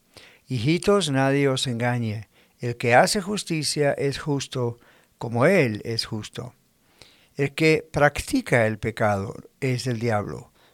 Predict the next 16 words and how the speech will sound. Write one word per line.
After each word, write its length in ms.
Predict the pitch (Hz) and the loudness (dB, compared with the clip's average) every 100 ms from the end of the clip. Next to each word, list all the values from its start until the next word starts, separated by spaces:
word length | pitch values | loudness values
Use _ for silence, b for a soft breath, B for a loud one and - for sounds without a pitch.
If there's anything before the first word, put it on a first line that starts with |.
| b | b
porque 260 | - 131 131 | -10 -4 -2
el 60 | |
diablo 440 | 120 143 147 151 147 | 2 4 6 4 2
peca 340 | 151 147 147 | -2 2 0
desde 320 | 131 143 135 | 2 0 0
el 100 | 139 | -2
principio. 720 | 123 123 120 127 117 - - - b b b | -2 -6 -4 -6 -6 -8 -12 -14 b b b
Para 240 | - 117 127 | 0 4 6
esto 240 | 151 - | 4 2
apareció 500 | 156 147 139 127 147 | 2 2 2 2 2
el 80 | 147 | 2
Hijo 300 | 151 139 131 | 2 2 0
de 100 | 120 | -2
Dios, 420 | 117 120 127 - - | -6 -8 -8 -12 -6
para 260 | 135 120 | -2 0
deshacer 640 | 117 120 120 - 147 156 | -2 -4 -4 0 2 2